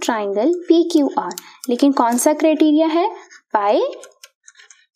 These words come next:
एएसए। What is एएसए? This is angle side angle, यानी कि दो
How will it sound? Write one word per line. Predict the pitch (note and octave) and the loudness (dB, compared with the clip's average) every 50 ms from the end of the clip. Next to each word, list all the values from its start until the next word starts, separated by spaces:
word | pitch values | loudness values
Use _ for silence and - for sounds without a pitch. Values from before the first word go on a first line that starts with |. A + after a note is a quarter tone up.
| - - | -6 -2
एएसए। | C#4+ D4 D#4 E4 E4+ F4 F#4 F#4 F4+ F4+ - - _ _ _ C4+ B3+ B3 B3 B3+ - - - - - - - _ - A#3+ A3+ G3 F3+ F3+ F3+ - _ _ _ _ - _ - | 0 0 2 2 2 2 0 0 -2 -6 -10 -16 _ _ _ -4 -2 -2 -4 -4 -6 -8 -8 -8 -10 -12 -10 _ -4 -2 0 -2 -2 -4 -10 -16 _ _ _ _ -18 _ -6
What | C#4+ C#4 F4 | 0 2 4
is | F4+ F4+ F4+ F4+ - | 4 4 2 0 0
एएसए? | D4 D4 D4+ D4 D4+ D4 D4+ - E4 G4 B4+ C5+ - - - - - - - _ - A#3+ | 0 2 2 2 0 -2 0 0 0 0 0 -4 -8 -14 -18 -18 -20 -20 -16 _ -6 -4
This | C4+ - E4 | 0 2 2
is | E4 D4 E4 - - - _ _ _ _ _ _ _ - | 2 2 0 -4 -10 -12 _ _ _ _ _ _ _ -4
angle | A#3 A#3 A3+ A3 A3 A3+ C#4+ F#4 B4+ D#5 - - - - _ - _ _ _ _ _ _ _ | -2 -2 -2 0 0 2 2 2 2 0 -4 -8 -14 -20 _ -20 _ _ _ _ _ _ _
side | - - - - - B3 G#3+ G3 G3 A3+ D4+ G#4+ C5 - - - - _ _ _ _ _ _ _ _ _ _ _ - | -10 -6 -6 -4 -2 -2 -2 0 0 2 2 2 0 -2 -6 -14 -18 _ _ _ _ _ _ _ _ _ _ _ -2
angle, | C#4+ D4 C#4 A#3+ A3 F#3 F#3 G3+ | 0 0 0 0 -2 -2 -2 -2
यानी | F#3+ G3 G#3 A#3 - | -2 -2 -4 -2 -2
कि | D4+ | -2
दो | B3+ A3+ - C#4+ D#4+ | 0 2 2 2 2